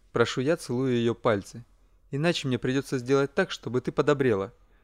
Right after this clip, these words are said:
Уверен, тебе понравится выбранный мной способ». Вера мечет в меня недовольный взгляд, но мне все же удается рассмотреть в ее глазах интерес. Ухмыляюсь, довольный собой.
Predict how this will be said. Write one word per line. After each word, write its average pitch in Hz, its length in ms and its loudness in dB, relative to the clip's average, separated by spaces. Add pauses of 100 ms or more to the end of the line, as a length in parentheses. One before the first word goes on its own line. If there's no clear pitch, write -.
(160)
Уверен, 180 400 4
тебе 165 200 -2
понравится 160 640 2
выбранный 107 400 2
мной 107 240 -2
способ». 104 400 -4 (960)
Вера 170 320 4
мечет 160 380 -2
в 139 40 -6
меня 131 200 0
недовольный 131 480 4
взгляд, 165 500 0
но 135 120 0
мне 170 140 0
все 175 220 4
же 165 100 2
удается 160 460 4
рассмотреть 156 540 0
в 113 40 -8
ее 110 180 2
глазах 120 440 4
интерес. 113 480 0 (460)
Ухмыляюсь, 151 600 4
довольный 113 460 4
собой. 104 400 -2